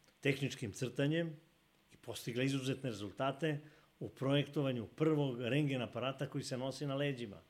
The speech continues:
za ratne uslove i dobila najveću nagradu grada Niša,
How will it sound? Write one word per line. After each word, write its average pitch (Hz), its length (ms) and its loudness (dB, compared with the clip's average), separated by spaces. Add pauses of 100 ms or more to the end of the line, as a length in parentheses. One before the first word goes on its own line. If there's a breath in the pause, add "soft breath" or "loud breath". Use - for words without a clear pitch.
(320 soft breath)
za 113 160 -2
ratne 127 300 0
uslove 127 320 -2
i 120 40 -2
dobila 127 500 -2 (260 loud breath)
najveću 127 460 2
nagradu 120 420 -2
grada 117 320 0
Niša, 139 420 -2